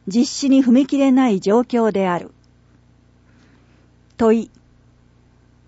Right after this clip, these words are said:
財源の話は理解できるが、視点を変えてほしい。例えば、子育て支援を拡充するために、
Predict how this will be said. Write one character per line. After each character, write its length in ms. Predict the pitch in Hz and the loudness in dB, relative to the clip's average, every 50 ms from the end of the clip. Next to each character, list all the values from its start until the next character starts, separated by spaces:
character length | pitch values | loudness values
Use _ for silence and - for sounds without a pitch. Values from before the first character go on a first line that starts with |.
| _ _ - | _ _ -8
財 320 | 180 220 240 277 330 320 | -2 0 0 0 0 0
源 220 | 262 302 294 285 277 | 0 0 0 0 0
の 140 | 277 277 | 0 0
話 400 | 277 269 247 262 269 294 - 262 | 0 0 0 0 -2 -2 -4 -4
は 220 | 233 208 196 196 - | -4 -2 -4 -4 -4
理 120 | 196 262 - | -6 -4 -2
解 260 | 262 233 214 202 190 | -2 -2 -2 0 0
で 120 | 208 220 | -2 -2
き 120 | - 240 220 | -2 -2 -2
る 120 | 208 185 | -2 -2
が、 220 | 190 185 180 208 _ _ _ _ _ _ _ _ _ - | -2 -4 -6 -8 _ _ _ _ _ _ _ _ _ -20
視 140 | - - | -10 -4
点 300 | - 285 294 294 294 294 | -2 0 0 0 0 0
を 80 | 285 285 | -2 -2
変 260 | 269 - 254 262 269 | -2 -4 -2 -2 -2
え 60 | 269 | -2
て 160 | - - 247 247 | -2 -2 -2 -2
ほ 140 | 247 240 | -2 -2
し 200 | - - - 208 | -4 -6 -8 -10
い。 160 | 170 - - _ _ _ _ _ _ _ _ _ _ _ _ _ _ _ _ _ _ _ _ _ - | -10 -10 -14 _ _ _ _ _ _ _ _ _ _ _ _ _ _ _ _ _ _ _ _ _ -6
例 340 | 220 226 - 339 349 294 240 | -6 -4 0 0 2 2 2
え 40 | 190 | 0
ば、 220 | 170 175 185 220 - _ _ _ _ _ _ _ - | 0 -2 -4 -6 -10 _ _ _ _ _ _ _ -8
子 100 | - 247 | -4 -2
育 300 | - 311 302 285 294 - | 0 0 0 0 -2 -2
て 160 | - 294 320 | -2 -2 -4
支 180 | 320 - 277 277 | -4 -2 0 0
援 240 | 262 233 208 190 190 | 2 2 0 0 -2
を 180 | 190 185 - - | -4 -4 -6 -6
拡 260 | 202 220 220 269 247 | -8 -6 -4 -4 -2
充 200 | 240 262 262 254 | -2 -2 -2 -2
す 160 | - - 247 | -2 -2 -2
る 120 | 247 254 | -2 -2
た 160 | 254 247 233 226 | -2 -2 0 0
め 120 | 233 220 | 0 0
に、 220 | 196 180 180 - | -2 -4 -6 -8